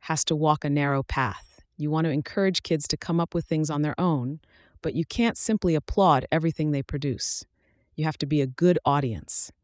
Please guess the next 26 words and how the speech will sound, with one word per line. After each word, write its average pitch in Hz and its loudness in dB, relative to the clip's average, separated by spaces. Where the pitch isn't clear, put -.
appreciative, 143 0
but - -4
not 180 2
too 190 0
easily 156 0
impressed. - -2
And 147 0
that's 185 4
a 165 0
lot 143 2
of 135 -4
work. 139 -4
You 143 -2
have 160 2
to 170 -2
have 156 0
a 143 -2
good 185 4
enough 185 2
grasp 151 2
of - -10
kids' 180 -2
capacities 147 0
at - -6
different 151 -2
ages 143 0